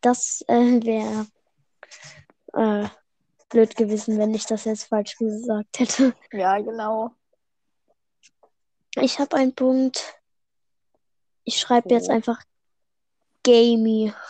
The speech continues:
Speaker 1: Du heißt jetzt Gamey.
Speaker 2: Okay,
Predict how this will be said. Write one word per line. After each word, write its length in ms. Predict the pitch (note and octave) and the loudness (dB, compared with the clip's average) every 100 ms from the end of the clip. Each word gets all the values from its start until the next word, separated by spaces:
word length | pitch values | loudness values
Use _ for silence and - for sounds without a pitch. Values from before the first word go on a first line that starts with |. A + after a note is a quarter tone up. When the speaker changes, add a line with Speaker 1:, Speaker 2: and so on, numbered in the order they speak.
| - - _ - _ - | -18 -20 _ -20 _ -4
Speaker 1:
Du 100 | A3+ | 0
heißt 220 | A#3 - | 0 0
jetzt 280 | A3 - - | -6 -6 0
Gamey. 600 | A3+ A3 A3 A3 G#3+ G#3+ - _ _ _ _ - - - A3+ A3 | 4 6 4 0 -2 -6 -10 _ _ _ _ -14 -12 2 2 2
Speaker 2:
Okay, 420 | - - F3+ | -12 -6 -6